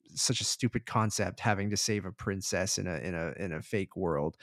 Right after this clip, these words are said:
and how you're going to incorporate that in a grounded way, but still a fantastical way of them being, like, actual plumbers in New York, but then using the history of Super Mario and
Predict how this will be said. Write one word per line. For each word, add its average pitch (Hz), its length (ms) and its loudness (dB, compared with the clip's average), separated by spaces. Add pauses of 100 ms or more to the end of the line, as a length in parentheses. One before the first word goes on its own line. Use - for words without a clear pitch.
(260)
and 117 120 2
how 123 120 8
you're 117 160 8
going 110 220 6
to 104 80 8
incorporate 107 680 10
that 95 280 8
in 101 160 2
a 95 240 2 (880)
grounded 117 840 8
way, 110 840 4
but 113 280 -2
still - 300 0
a 101 60 -2
fantastical 110 880 4
way 135 300 8
of 120 180 6
them 101 260 8
being, 101 320 8
like, 90 160 6 (120)
actual 95 380 2
plumbers 101 520 0
in 104 80 0
New 98 80 2
York, 92 400 6
but 117 120 2
then 95 140 0
using 98 320 0
the 85 100 2
history 107 520 4
of 95 120 -4
Super - 260 -6
Mario 90 580 2
and 80 200 0